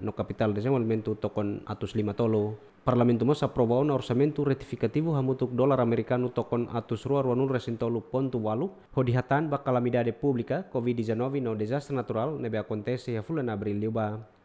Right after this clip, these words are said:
Husia aprova saung ne orçamento sai ba biliang rua resin, no dadau ne execução orçamento tuir portal transferência atingiona por cento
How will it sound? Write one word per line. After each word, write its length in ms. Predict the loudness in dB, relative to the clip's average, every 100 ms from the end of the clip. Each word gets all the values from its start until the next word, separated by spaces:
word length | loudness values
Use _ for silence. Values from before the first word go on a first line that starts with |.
| _
Husia 320 | -8 -2 -2
aprova 240 | 0 0 0
saung 240 | 0 0
ne 160 | 0 -2
orçamento 480 | -6 -4 -2 -2 -4
sai 240 | -2 -2 0
ba 160 | -2
biliang 400 | -2 0 0 0
rua 240 | 0 0 0
resin, 320 | -2 -4 -4 -8 -2
no 160 | 2
dadau 320 | 2 4 4
ne 160 | 4 2
execução 400 | 0 -2 -2 0
orçamento 560 | 0 0 0 0 0 0
tuir 240 | 2 0 -4 -2
portal 400 | -2 0 0 0
transferência 640 | -2 0 0 0 0 -4 -6 -14
atingiona 560 | -4 0 2 2 0 0
por 240 | -4 -6
cento 640 | -2 -2 -2 -2 -2 -2